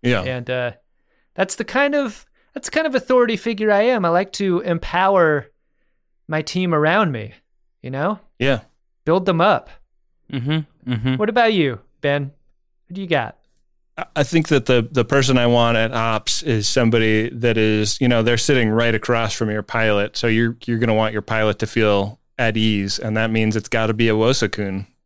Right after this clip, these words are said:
Speaker 1: Like, I want, I want Kayla Detmer and, and O O to be able to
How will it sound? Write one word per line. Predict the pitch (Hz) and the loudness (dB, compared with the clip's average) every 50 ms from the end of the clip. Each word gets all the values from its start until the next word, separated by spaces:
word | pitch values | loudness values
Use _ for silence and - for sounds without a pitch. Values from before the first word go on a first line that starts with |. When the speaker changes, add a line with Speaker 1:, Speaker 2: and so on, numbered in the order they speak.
| _ - | _ -6
Speaker 1:
Like, | 117 110 101 98 - | -4 -4 -4 -4 -4
I | - 120 | -2 -2
want, | 113 110 117 120 123 127 127 - - - _ _ _ _ _ _ _ _ _ - | 0 2 2 2 2 2 0 -4 -8 -20 _ _ _ _ _ _ _ _ _ -2
I | 117 | 0
want | 120 131 135 139 - | 2 2 2 2 0
Kayla | - 147 135 135 135 135 123 | 0 0 2 4 4 4 4
Detmer | 117 131 131 127 127 123 123 120 120 120 | 2 0 0 2 2 2 2 4 2 4
and, | 117 113 113 113 117 131 - - | 4 4 4 2 0 -2 -6 -2
and | 127 120 117 117 | 0 2 2 2
O | 120 123 123 123 120 117 113 113 110 | 2 4 4 4 4 4 4 4 2
O | 110 104 | 2 0
to | - - 113 | 0 -2 -2
be | 110 120 117 117 113 | 2 2 2 2 4
able | 113 113 110 123 110 - | 2 2 2 0 -2 0
to | - - 123 117 113 113 113 107 | 0 0 2 4 4 2 2 0